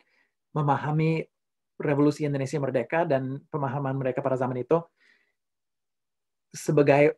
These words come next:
revolusi yang Islam. Tapi kalau kita lihat ke tingkat elit, memang di tingkat elit banyak yang bilang revolusi Indonesia gagal sebagai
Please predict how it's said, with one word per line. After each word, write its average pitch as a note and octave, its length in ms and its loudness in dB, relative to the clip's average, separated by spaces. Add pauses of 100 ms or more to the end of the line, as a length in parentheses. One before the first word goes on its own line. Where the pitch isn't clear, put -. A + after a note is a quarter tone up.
revolusi C#3+ 480 2
yang C3 80 -2
Islam. A2 480 -8 (320)
Tapi F#3+ 160 4
kalau G3 240 6
kita A3 240 0
lihat F#3+ 480 6
ke F#3 80 4
tingkat F3+ 320 2
elit, D#3 320 4 (480)
memang G3+ 240 2
di G#3 80 2
tingkat G3 240 4
elit F#3+ 240 6
banyak G3 320 4
yang F#3 80 6
bilang G#3 240 6 (400)
revolusi F#3 480 8
Indonesia F3 440 4 (120)
gagal D#3 560 4
sebagai D3 240 4